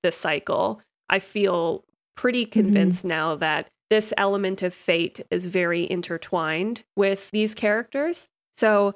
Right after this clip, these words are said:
Speaker 1: there is a sense of tragic beauty to that. Um, I think that when they do see each other, they have that connection and moment because they are meant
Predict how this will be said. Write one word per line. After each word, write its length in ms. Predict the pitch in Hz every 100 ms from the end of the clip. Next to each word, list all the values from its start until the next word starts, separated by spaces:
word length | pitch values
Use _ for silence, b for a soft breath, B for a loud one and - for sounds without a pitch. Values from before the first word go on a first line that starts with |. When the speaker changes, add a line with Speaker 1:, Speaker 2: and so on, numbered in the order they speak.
| -
Speaker 1:
there 220 | 226 226
is 200 | 240 240
a 60 |
sense 400 | 233 220 208 214
of 300 | 202 196 190 -
tragic 540 | - 220 233 220 202 -
beauty 440 | 165 170 185 202
to 160 | 208 220
that. 320 | 214 214 220 - _ _ _
Um, 340 | 180 185 170 185 -
I 140 | 208
think 360 | 208 214 202 -
that 300 | 190 185 -
when 420 | 202 196 196 190
they 200 | 196 185
do 240 | 196 190
see 280 | 196 208 208
each 160 | 202 208
other, 500 | - 196 190 190 - -
they 160 | 196
have 400 | 196 196 190 180
that 360 | 190 180 175 - _
connection 580 | - 220 196 190 - 208
and 200 | 190 180
moment 500 | 175 185 196 196 196 -
because 400 | 190 - 185 -
they 160 | 175
are 120 | 170
meant 440 | 165 170 196 254